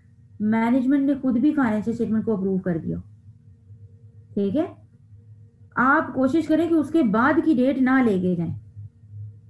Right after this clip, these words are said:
जब फाइनेंशियल स्टेटमेंट को डायरेक्टर्स ने साइन किया खुद, आप कोशिश करें उसके बाद की या उससे पहले की भी डेट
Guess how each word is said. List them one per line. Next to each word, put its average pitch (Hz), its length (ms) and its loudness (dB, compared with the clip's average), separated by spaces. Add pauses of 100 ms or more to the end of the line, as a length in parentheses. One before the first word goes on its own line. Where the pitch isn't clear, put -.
(1300)
जब 285 320 2 (460)
फाइनेंशियल 269 500 2
स्टेटमेंट 285 360 2
को 320 120 2
डायरेक्टर्स 233 760 0
ने 269 420 2 (360)
साइन 269 300 2
किया 269 320 2
खुद, 269 480 0 (340)
आप 247 220 -2
कोशिश 254 320 -2
करें 294 180 0
उसके 311 320 -2
बाद 240 400 0
की 285 480 -2 (320)
या 247 280 2
उससे 285 400 0 (520)
पहले 339 380 6
की 330 120 2
भी 277 140 2
डेट 240 380 2